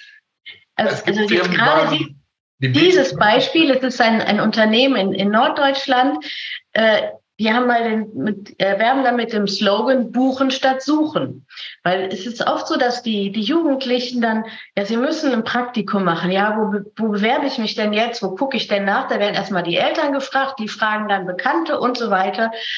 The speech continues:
Speaker 1: Dann wird überall gesucht. So, und stattdessen können Unternehmen das doch auf, auf ihren Seiten ganz anders darstellen. Und man braucht nur mit ein paar Klicks gucken, welche, äh, wo ist noch eine Woche frei,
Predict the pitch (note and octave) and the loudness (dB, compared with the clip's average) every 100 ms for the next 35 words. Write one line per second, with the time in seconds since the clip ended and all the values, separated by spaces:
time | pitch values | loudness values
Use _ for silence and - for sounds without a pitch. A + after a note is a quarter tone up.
0 | - F#3+ G3+ A#3 B3 B3 G#3 - G3+ G#3 | -6 -4 0 0 0 0 2 0 0 -2
1 | F3+ E3+ - - - _ _ - _ - | -4 -6 -6 -12 -16 _ _ -20 _ -4
2 | B3+ D3 F#3+ F#3+ - - - - A3+ B3 | -2 -2 -4 -6 -10 -12 -10 -6 -4 -2
3 | C4+ - D4+ C4 B3+ A3+ A3+ G#3+ G#3 A#3 | -4 -4 -4 -2 -4 -4 -4 -2 -2 -2
4 | C#4 A#3 - A3 - G#2 - - _ - | -2 -2 -4 -4 -2 -4 -8 -16 _ -4
5 | A#3+ A#3+ A#3+ A3+ A3 G3+ F#3+ - A3+ A3 | -2 -2 -2 -2 -2 -2 -2 -2 -4 -2
6 | A3 - E4+ F#4+ - - F3 F#3 - A#3 | -2 -2 0 0 -2 -2 0 0 -2 0
7 | C#4+ C#4 B3 A#3+ B3 A#3+ - - C4 C#4 | 0 0 0 0 -2 -8 -12 -4 0 0
8 | C#4+ C4 A#3 A3 G#3 C4+ C#4+ C#4+ C4+ B3+ | 0 0 -2 -4 -2 0 0 0 -4 -4
9 | - C#4+ C#4 C4+ B3 A#3 A#3 A3+ - - | -2 -2 0 -2 2 2 0 -6 -10 -4
10 | G#3+ B3+ C4+ - A#3 A3 G#3 G3+ G3 F#3+ | 0 2 0 0 -2 0 0 0 -2 -4
11 | - G#3+ A#3 | -4 0 2